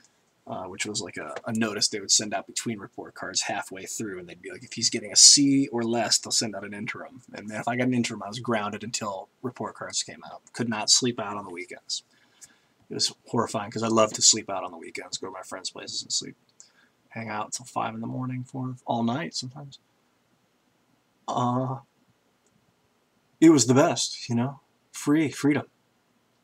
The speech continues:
I would get my freedom taken away as punishment,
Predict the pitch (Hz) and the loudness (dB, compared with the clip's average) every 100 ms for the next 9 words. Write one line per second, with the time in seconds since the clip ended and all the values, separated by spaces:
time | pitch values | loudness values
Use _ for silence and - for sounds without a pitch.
0 | _ _ _ - 113 127 120 - 147 127 | _ _ _ -6 -2 -2 -4 6 8 8
1 | 101 120 110 113 104 104 104 - 117 117 | 6 -2 -4 -6 -6 -6 -8 -8 -8 -6
2 | - 107 | -6 -8